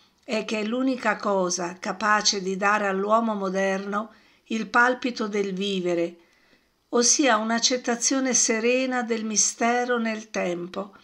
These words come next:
senza perdersi e aggrovigliarsi nei meandri che la modernità, con le sue ansie e le sue paure,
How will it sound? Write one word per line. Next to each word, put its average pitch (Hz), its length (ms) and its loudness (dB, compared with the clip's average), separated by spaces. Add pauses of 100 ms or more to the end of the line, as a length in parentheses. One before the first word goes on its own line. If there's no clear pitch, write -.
(480)
senza 269 540 2
perdersi 190 1000 0
e 202 120 -2
aggrovigliarsi 202 1300 0 (300)
nei 226 220 0
meandri 226 760 4
che 208 160 -4
la 208 100 2
modernità, 208 960 0
con 196 200 -2
le 190 120 0
sue 202 300 2
ansie 220 400 4
e - 40 -2
le 202 100 0
sue 196 240 -2
paure, 220 680 -2